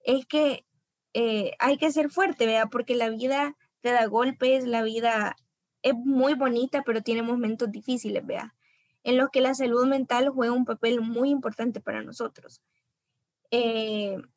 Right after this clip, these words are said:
entonces, yo eso quiero decir, vea, que para mí está bien, está bien llorar, está bien,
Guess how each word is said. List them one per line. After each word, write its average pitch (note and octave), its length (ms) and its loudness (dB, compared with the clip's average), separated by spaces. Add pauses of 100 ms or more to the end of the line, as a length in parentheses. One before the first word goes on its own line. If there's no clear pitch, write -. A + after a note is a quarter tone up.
entonces, C#4+ 680 0
yo B3+ 140 0
eso D4+ 200 2
quiero D#4 200 0
decir, D4+ 320 0
vea, A#3 220 0
que B3 100 -6
para B3 220 -2
mí C4 380 -2 (260)
está B3+ 320 0
bien, B3+ 680 0
está A#3+ 260 -6
bien A#3+ 240 -2
llorar, A#3+ 520 0 (760)
está B3 340 -2
bien, A#3 800 -4